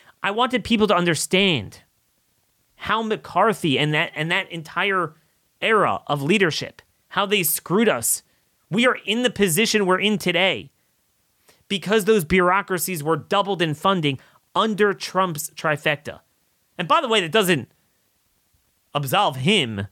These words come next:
from the liability of that either. Last time I checked, he had a veto pen, too, that he never used. Um, but, you know, certainly McCarthy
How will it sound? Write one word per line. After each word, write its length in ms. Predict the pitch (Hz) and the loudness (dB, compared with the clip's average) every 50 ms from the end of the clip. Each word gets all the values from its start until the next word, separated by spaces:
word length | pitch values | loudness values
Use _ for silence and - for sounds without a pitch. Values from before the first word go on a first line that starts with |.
| _ | _
from 280 | _ - - 165 156 147 | _ -2 0 0 0 0
the 80 | 131 127 | -2 0
liability 580 | 135 143 143 135 123 113 156 143 143 127 123 | 2 2 0 0 -2 -2 -4 -4 -2 -2 -4
of 80 | 120 117 | -4 -2
that 180 | 123 117 113 | -2 -4 0
either. 400 | 139 202 180 110 90 87 95 95 _ _ _ _ _ _ _ _ _ _ _ _ _ _ _ _ _ _ - | 0 0 -2 -2 -4 -10 -12 -12 _ _ _ _ _ _ _ _ _ _ _ _ _ _ _ _ _ _ -6
Last 200 | 139 165 165 156 | -4 -4 -4 -2
time 200 | - 180 170 139 | -2 -4 -2 -2
I 80 | 127 120 | -2 -6
checked, 300 | - - 190 160 - - | -4 -4 -4 -4 -4 -2
he 60 | 156 | -2
had 80 | 143 123 | -2 -2
a 60 | 110 | -2
veto 380 | 113 160 196 156 - 123 110 | 0 0 0 2 2 0 0
pen, 280 | 101 - 127 120 107 104 | 2 0 -2 -2 -2 -4
too, 200 | - - 190 151 | -4 -2 -2 -2
that 100 | 123 113 | -2 -4
he 80 | 117 113 | -4 -6
never 260 | 117 127 123 120 110 | -8 -8 -8 -8 -10
used. 540 | 104 117 - 143 98 87 92 110 - - - _ _ _ _ _ _ _ _ _ _ _ _ _ _ _ _ _ _ _ _ _ _ _ _ _ _ _ _ _ _ _ _ _ _ _ _ _ _ _ _ _ _ _ - - _ - | -10 -8 -8 -8 -8 -12 -14 -16 -16 -18 -20 _ _ _ _ _ _ _ _ _ _ _ _ _ _ _ _ _ _ _ _ _ _ _ _ _ _ _ _ _ _ _ _ _ _ _ _ _ _ _ _ _ _ _ -20 -20 _ -6
Um, 680 | 123 123 117 110 104 104 101 98 98 95 92 87 - - _ _ _ _ _ _ - | -2 0 2 2 2 2 0 -2 -4 -6 -6 -8 -10 -14 _ _ _ _ _ _ -4
but, 420 | 160 151 131 127 110 - - - - _ _ _ _ _ _ _ _ _ _ _ - | -2 0 0 -2 -4 -8 -12 -20 -20 _ _ _ _ _ _ _ _ _ _ _ -6
you 80 | 175 | -2
know, 180 | 160 127 117 117 | -2 0 0 -2
certainly 460 | 117 - - 202 226 202 165 160 151 | -2 -2 2 2 2 2 2 -2 -2
McCarthy 720 | 139 117 107 - - 190 240 214 151 - 101 78 69 - | -2 -2 -6 -2 0 2 2 2 0 -2 -8 -14 -14 -18